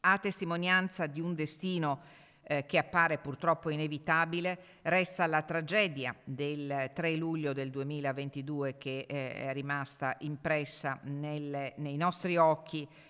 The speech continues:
e nella nostra memoria, quando, eh, una gigantesca placca glaciale si staccò dal ghiacciaio della Marmolada, travolgendo tre cordate di alpinisti. Il bilancio finale fu di undici morti e otto feriti.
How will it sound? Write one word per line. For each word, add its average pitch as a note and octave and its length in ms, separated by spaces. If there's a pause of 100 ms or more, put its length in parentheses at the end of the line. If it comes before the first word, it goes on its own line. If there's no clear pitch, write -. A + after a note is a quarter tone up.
(120)
e D3+ 180
nella C#3+ 220
nostra D3 420
memoria, E3 640
quando, D3 520 (240)
eh, D3 260
una F#3 260
gigantesca D3+ 800
placca D#3 400
glaciale C#3+ 600
si D3 140
staccò F3 540
dal C#3 280
ghiacciaio C#3+ 460
della C#3+ 220
Marmolada, D3 560
travolgendo C#3 720
tre D#3 340
cordate C#3+ 680
di D3 200
alpinisti. C#3+ 680 (280)
Il E3 200
bilancio C#3+ 540
finale C3+ 440
fu D3 200
di C#3+ 220
undici F#3+ 520
morti C3 540
e D#3+ 120
otto C#3+ 520
feriti. C3 500